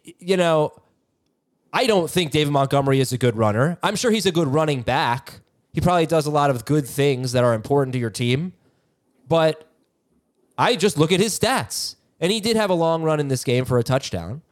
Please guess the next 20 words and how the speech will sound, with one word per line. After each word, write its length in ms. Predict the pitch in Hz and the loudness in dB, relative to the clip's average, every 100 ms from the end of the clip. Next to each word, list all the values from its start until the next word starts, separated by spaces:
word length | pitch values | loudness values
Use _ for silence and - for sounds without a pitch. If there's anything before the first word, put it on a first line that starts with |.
| _ | _
It's 100 | - | -4
like 120 | 110 | -4
forty-ish 440 | - 120 117 110 113 | 0 0 2 0 0
yards. 480 | 107 131 147 - - _ _ _ _ _ _ | 0 0 -4 -10 -14 _ _ _ _ _ _
He 400 | 113 214 226 196 | -4 -2 0 2
is 220 | 226 147 | 2 -2
boring. 760 | 127 107 139 220 151 113 190 202 _ _ _ | -8 -4 0 2 2 0 -2 -6 _ _ _
He 220 | - 202 214 | -6 -2 0
is 160 | 151 | 0
not 240 | 151 202 214 | 0 0 -2
fast. 500 | - 127 143 175 - | -2 0 2 0 -2
He 80 | |
does 260 | 156 175 226 | 0 0 0
not 160 | 220 175 | 0 2
have 180 | 151 | 0
breakaway 440 | 143 139 131 120 113 | 0 0 0 0 0
speed. 460 | - 110 113 175 - _ _ _ | -2 -4 -4 -4 -8 _ _ _
And 320 | 175 196 202 - | 0 2 2 0
I 200 | 180 233 | -2 -2
think 340 | 233 240 - | 0 -2 -4